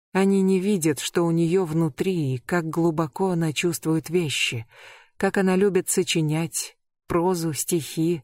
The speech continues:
всё остальное. Но он знает. Он называет её слова прекрасными.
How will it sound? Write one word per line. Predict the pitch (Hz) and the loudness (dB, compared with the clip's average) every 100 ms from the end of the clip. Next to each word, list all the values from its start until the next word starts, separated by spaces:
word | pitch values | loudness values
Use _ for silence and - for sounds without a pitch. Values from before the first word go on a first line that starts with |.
| _ _ - | _ _ -8
всё | - 202 | -4 -4
остальное. | 156 156 151 151 180 156 135 _ _ _ _ _ | -2 -2 0 0 -2 -4 -8 _ _ _ _ _
Но | 175 190 170 156 | 0 2 2 0
он | 170 170 | 0 -2
знает. | 151 151 156 147 - - _ _ _ _ _ _ | -2 -2 -2 -6 -12 -20 _ _ _ _ _ _
Он | 196 202 185 | -2 2 4
называет | 175 165 170 170 - | 2 2 2 0 0
её | 170 165 | 0 0
слова | 160 170 160 160 | 0 0 0 -2
прекрасными. | - 165 - 165 151 - 151 135 123 | -2 -4 -2 -4 -2 -4 -4 -4 -4